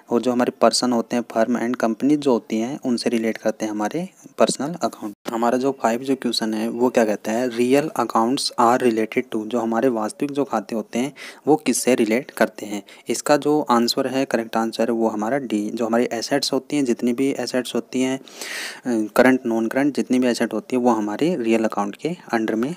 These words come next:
आती हैं। तो हमारा क्वेश्चन है उसमें पूछ रहा है, "Goodwill account is", जो हमारी ख्याति है वो कौन सा खाता होता है। तो हमारा जो है इसमें जो आंसर है वो है बी,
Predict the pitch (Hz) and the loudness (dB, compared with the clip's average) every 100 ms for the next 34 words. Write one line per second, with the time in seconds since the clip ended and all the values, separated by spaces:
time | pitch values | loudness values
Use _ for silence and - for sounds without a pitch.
0 | - 107 - 98 98 _ _ _ - - | -4 -4 -4 -12 -12 _ _ _ -14 -6
1 | - 123 123 120 117 117 - 110 113 131 | -2 2 2 2 0 -4 -2 -2 -2 -2
2 | 135 135 127 113 - 113 131 120 120 117 | -2 0 0 -2 -2 0 0 2 0 2
3 | 135 - 117 113 113 110 107 98 120 127 | 2 0 -2 0 0 0 -4 -2 0 2
4 | 127 123 107 - _ - 131 - 135 120 | 0 -2 -8 -12 _ -2 0 2 0 -2
5 | 135 - 120 135 175 - - 120 113 156 | -6 -6 4 4 4 -6 -2 0 2 -2
6 | - 104 - 107 - 107 107 104 - - | -2 -2 0 -4 -2 -4 -4 -8 -14 -14
7 | - - - - 120 131 127 139 - 120 | -12 -14 -8 -2 0 0 0 -4 -2 -2
8 | 127 135 127 120 127 131 143 120 117 117 | -2 -2 -4 2 2 2 0 2 0 0
9 | 120 117 120 113 127 139 113 107 | 0 0 0 -2 -2 0 0 0